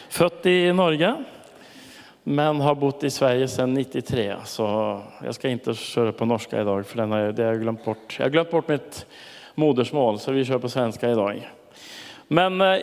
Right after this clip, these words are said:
den här veckan så var jag bortrest på konferens, och jag var väldigt orolig. Jag tänkte, "Vad,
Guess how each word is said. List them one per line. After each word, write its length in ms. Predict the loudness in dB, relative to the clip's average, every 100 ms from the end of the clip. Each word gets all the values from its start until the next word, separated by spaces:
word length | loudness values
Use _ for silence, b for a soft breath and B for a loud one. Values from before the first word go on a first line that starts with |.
| -2 2
den 120 | 4
här 120 | 4
veckan 340 | 2 0 -2 2
så 100 | 4
var 140 | 6
jag 400 | 6 6 4 2 -4 -2 4
bortrest 1000 | 2 2 -4 0 2 2 0 -6 -8 2
på 180 | 2 4
konferens, 1120 | 2 2 4 6 6 4 2 0 -6 -8 -12 0
och 80 | 4
jag 100 | 6
var 120 | 6
väldigt 240 | 4 6
orolig. 460 | 6 6 6 4 4
Jag 120 | 2
tänkte, 280 | 0 -2 0
"Vad, 360 | 2 4 2